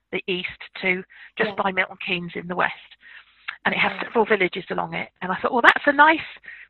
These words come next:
Speaker 1: succinct geographical area."
Speaker 2: Yeah, 'cause I can even picture that in my mind.
Speaker 1: Yeah.
Speaker 2: You know, you can
Speaker 1: So,
Speaker 2: picture
Speaker 1: you know,
Speaker 2: that.
Speaker 1: yeah, and it gi-, it gives you a succinct area to concentrate on.
Speaker 2: Mm.
Speaker 1: Um, so I researched all the sort of myths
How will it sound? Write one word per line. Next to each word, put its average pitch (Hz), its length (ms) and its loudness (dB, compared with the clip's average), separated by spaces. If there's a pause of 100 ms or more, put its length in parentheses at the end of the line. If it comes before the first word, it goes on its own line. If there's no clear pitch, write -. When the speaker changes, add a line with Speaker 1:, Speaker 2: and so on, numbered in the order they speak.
(100)
Speaker 1:
succinct - 500 0 (160)
geographical 233 680 0
area." 208 340 2
Speaker 2:
Yeah, - 120 2
'cause 277 140 -2
I 349 100 2
can 311 200 2
even 262 260 2
picture - 380 -6
that 214 180 -4
in 226 140 -4
my 220 100 -4
mind. 185 560 -6 (120)
Speaker 1:
Yeah. 240 260 8
Speaker 2:
You 214 120 0
know, 165 220 -6 (380)
you 214 80 -18
can 214 200 -8
Speaker 1:
So, 220 60 6 (160)
Speaker 2:
picture - 80 -12
Speaker 1:
you 247 60 0
know, 175 180 -4
Speaker 2:
that. 151 40 -18 (460)
Speaker 1:
yeah, 214 300 4
and 240 100 6
it 262 80 0
gi-, - 200 4
it 330 180 2
gives 330 220 2
you 285 80 4
a 254 60 0 (120)
succinct - 640 -4
area 202 440 6 (140)
to 214 380 -2
concentrate - 840 2
on. 175 260 -2
Speaker 2:
Mm. 196 280 -6 (600)
Speaker 1:
Um, 202 340 6 (260)
so 226 300 6 (420)
I 240 80 6
researched 254 600 2
all 226 140 0
the 214 300 2 (200)
sort - 140 -6
of 202 140 -6
myths 214 320 0